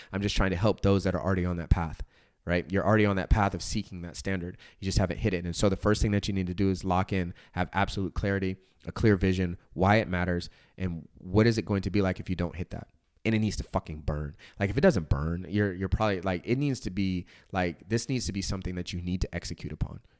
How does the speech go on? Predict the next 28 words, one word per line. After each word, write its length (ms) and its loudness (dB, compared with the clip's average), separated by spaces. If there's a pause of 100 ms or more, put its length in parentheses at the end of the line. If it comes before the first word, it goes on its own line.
(160)
right? 200 -2
I 80 -4
think 180 2
a 40 0
lot 180 2
of 80 -2
times 260 -2
we 60 -4
kinda 200 -8
brush 300 -8
it 60 -12
off, 160 -12
like, 120 -12
"Oh, 100 -6
if 60 -8
I 60 -4
don't 100 -4
hit 100 -4
the 40 -6
goal, 220 -2
I 60 0
don't 100 -4
hit 80 -4
the 80 -10
goal." 180 0
It's 140 -10
like, 80 -8
no. 260 0